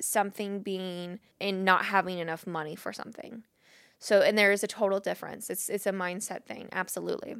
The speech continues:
And it's a literal thing when you apply it. But I talk about this in, in that post, so you may have seen it before, but talking about money with a good friend of mine,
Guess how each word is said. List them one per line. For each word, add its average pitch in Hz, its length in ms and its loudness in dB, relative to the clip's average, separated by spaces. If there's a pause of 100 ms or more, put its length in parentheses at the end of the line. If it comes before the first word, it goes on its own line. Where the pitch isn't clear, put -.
(140)
And 226 100 2
it's 214 140 2
a 208 60 10
literal 202 420 4
thing - 360 -10 (360)
when 196 140 -2
you 170 100 0
apply - 280 0
it. - 200 -8 (440)
But 196 280 6 (300)
I 202 120 6
talk 247 200 4
about 226 180 0
this 202 160 0
in, 185 280 -4
in 196 160 -4
that - 340 2
post, 240 640 2 (220)
so 202 160 -2
you 196 160 0
may 208 100 2
have 196 100 0
seen 196 160 -2
it 170 60 -6
before, 208 480 2
but 185 320 0 (260)
talking 247 460 4
about 208 240 0
money 185 260 -2
with 196 140 -4
a 185 60 -4
good 180 180 -2
friend 170 220 -4
of 196 80 -4
mine, 233 440 -4